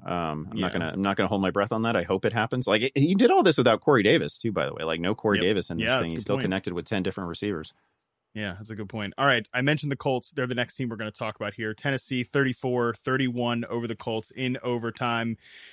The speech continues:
Speaker 2: Andy, A J Brown, um, he was, you know, there was obviously, like, the little panic for a bit 'cause he had just the one target, but finishes the game,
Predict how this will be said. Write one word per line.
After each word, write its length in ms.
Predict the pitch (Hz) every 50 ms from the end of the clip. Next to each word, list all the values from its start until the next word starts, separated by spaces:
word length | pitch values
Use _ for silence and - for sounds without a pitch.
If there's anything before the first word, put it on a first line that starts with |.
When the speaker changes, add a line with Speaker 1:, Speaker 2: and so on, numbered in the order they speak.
| - -
Speaker 2:
Andy, 460 | - 151 170 175 170 156 147 143 139 -
A 140 | 143 156
J 180 | 160 139 160 156
Brown, 680 | 147 123 143 147 151 151 147 143 135 127 123 123 120 - - -
um, 460 | 127 123 120 117 113 110 107 110 -
he 140 | 117 127 139
was, 240 | 143 151 147 - - _ _ _ - - _ - - -
you 80 | 98
know, 80 | 110 110
there 80 | 127
was 140 | 147 151 139
obviously, 400 | 165 160 180 185 196 - - 196
like, 160 | 175 180 151
the 100 | - 180
little 200 | 160 170 170 190
panic 420 | 190 - 190 226 220 208 208 202 -
for 160 | - 190 180
a 40 | 175
bit 240 | 151 170 170 175 165
'cause 140 | - 151
he 60 | 135 135
had 160 | 131 135 139
just 120 | 160 -
the 80 | - 170
one 200 | 165 180 175 165
target, 360 | - 180 165 160 151 151 123
but 140 | - 135 -
finishes 380 | - 156 160 147 - 165 156
the 100 | 135 151
game, 340 | 139 143 139 135 135 131 131